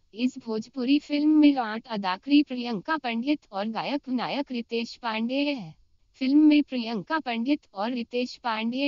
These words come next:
एक नए किरदार में दिखेंगे। दोनों जोड़ी पहली बार एक साथ स्क्रीन शेयर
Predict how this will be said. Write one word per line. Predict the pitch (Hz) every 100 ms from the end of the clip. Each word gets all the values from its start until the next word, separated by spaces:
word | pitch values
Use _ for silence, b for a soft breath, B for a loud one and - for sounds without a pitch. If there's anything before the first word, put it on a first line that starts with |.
| 285
एक | 277 285
नए | 254 233 277
किरदार | 285 254 226 233 262
में | 311 294
दिखेंगे। | 240 208 269 220 185
दोनों | 226 220 226 302 294
जोड़ी | 220 240 277
पहली | 294 254 277
बार | 285 233 233
एक | 269 -
साथ | - 226 220
स्क्रीन | - 285 294 294
शेयर | 285 269 262